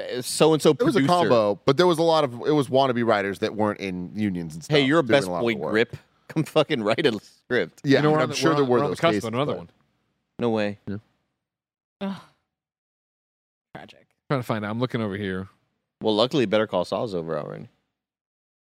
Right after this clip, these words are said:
Speaker 1: I'd
Speaker 3: Yeah,
Speaker 1: hate
Speaker 3: I
Speaker 1: to
Speaker 3: guess
Speaker 1: see
Speaker 3: you're
Speaker 1: what
Speaker 3: done,
Speaker 1: that
Speaker 3: yeah.
Speaker 1: show would do.
Speaker 3: Yeah, yeah, yeah.
Speaker 4: Um,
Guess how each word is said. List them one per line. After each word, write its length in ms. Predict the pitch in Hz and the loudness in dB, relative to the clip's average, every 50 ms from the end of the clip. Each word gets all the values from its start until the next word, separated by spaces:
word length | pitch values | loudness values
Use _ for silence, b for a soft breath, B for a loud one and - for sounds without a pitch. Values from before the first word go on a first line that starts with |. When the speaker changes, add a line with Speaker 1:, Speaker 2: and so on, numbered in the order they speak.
| _ _ _ _ _ _ _ _ - | _ _ _ _ _ _ _ _ -12
Speaker 1:
I'd 100 | - 101 | -10 -6
Speaker 3:
Yeah, 60 | 107 107 | -4 -4
Speaker 1:
hate 60 | 107 | -2
Speaker 3:
I 20 | |
Speaker 1:
to 60 | 113 95 | -2 -4
Speaker 3:
guess 100 | 95 90 | -4 -4
Speaker 1:
see 80 | 113 | -2
Speaker 3:
you're 60 | 110 98 | -2 -2
Speaker 1:
what 40 | 110 | -2
Speaker 3:
done, 80 | 127 | -2
Speaker 1:
that 100 | 127 98 | -2 -4
Speaker 3:
yeah. 120 | 107 113 123 | -4 -4 -4
Speaker 1:
show 100 | 98 90 | -2 -4
would 120 | 87 87 87 | -4 -4 -6
do. 160 | 95 92 92 _ _ - | -8 -10 -10 _ _ -12
Speaker 3:
Yeah, 120 | - 98 | -8 -6
yeah, 240 | 104 107 107 110 110 117 117 117 110 117 120 _ _ _ _ _ _ _ _ _ _ _ _ _ _ _ _ _ _ - | -6 -6 -6 -8 -8 -10 -12 -14 -18 -20 -20 _ _ _ _ _ _ _ _ _ _ _ _ _ _ _ _ _ _ -2
yeah. 220 | - 254 247 233 226 | 0 0 2 2 2
Speaker 4:
Um, 180 | 214 196 196 | 0 -2 -6